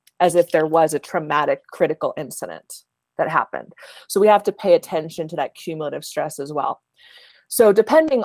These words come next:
on the amount of stress, it could take anywhere from thirty minutes to forty-eight hours for your system to regulate, only if it's in a neutral, sterile environment.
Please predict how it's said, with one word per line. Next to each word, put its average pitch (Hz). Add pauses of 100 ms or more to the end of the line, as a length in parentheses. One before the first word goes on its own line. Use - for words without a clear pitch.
on 190
the 175
amount 165
of 160
stress, 156
it 202
could 240
take 190
anywhere 180
from 151
thirty 170
minutes 160
to 151
forty-eight 165
hours 151
for 156
your 151
system 147
to 160
regulate, 151 (400)
only 185
if 180
it's 170
in 160
a 156
neutral, 151
sterile 123
environment. 131